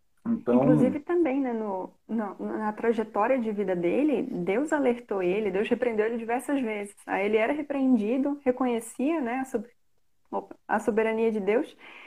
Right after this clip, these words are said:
Speaker 2: e depois voltava com o seu discurso sobre os deuses, né?
Speaker 1: Exatamente. E curioso isso, porque eu acho que se tudo isso tá escrito é pra que sirva de exemplo para nós, né?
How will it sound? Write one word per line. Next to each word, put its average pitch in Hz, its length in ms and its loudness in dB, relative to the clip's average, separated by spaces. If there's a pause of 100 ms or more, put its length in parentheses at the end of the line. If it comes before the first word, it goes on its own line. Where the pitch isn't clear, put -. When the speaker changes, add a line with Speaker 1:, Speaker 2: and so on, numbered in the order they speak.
(200)
Speaker 2:
e 262 80 -4
depois 285 480 4 (240)
voltava 233 640 4
com 220 560 0 (160)
o - 60 -20
seu 220 180 2
discurso 220 460 -2
sobre 202 260 -2
os 214 100 -2
deuses, 180 520 -2
né? 208 180 -8 (480)
Speaker 1:
Exatamente. 113 880 -6 (600)
E 143 520 0 (580)
curioso 160 540 0
isso, 120 300 -2
porque 120 680 -2 (600)
eu 123 160 0
acho 131 180 2
que 151 140 -8
se - 400 -14
tudo 151 240 -6
isso 143 140 -6
tá 135 120 0
escrito 123 380 -8
é 139 60 -4
pra 175 160 -4
que - 100 -14
sirva - 340 -8
de 127 140 -8
exemplo 131 460 -4
para 143 260 0
nós, 123 300 -4
né? 101 120 -8